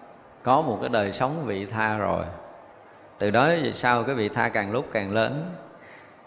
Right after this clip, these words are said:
Thì những cái bước trở về sau nó sẽ nhẹ tham, nhẹ sân để chứng quả. Tu Đà Hà Hoàng, Tư Đà Hàm,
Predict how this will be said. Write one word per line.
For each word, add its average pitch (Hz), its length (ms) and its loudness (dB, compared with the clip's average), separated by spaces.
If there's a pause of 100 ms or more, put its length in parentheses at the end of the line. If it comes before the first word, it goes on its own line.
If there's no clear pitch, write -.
Thì 107 80 -4
những 107 180 0
cái 143 120 2
bước 175 240 6 (120)
trở 117 160 4
về 107 220 0
sau 135 400 4
nó 143 140 -2
sẽ 110 220 -4
nhẹ 110 380 -2
tham, 131 440 2
nhẹ 98 320 0
sân 127 240 0
để 120 80 0
chứng 147 280 -4
quả. 104 200 2 (140)
Tu 117 120 0
Đà 104 140 0
Hà 98 100 -2
Hoàng, 95 600 -2
Tư 123 120 2
Đà 113 100 2
Hàm, 95 460 0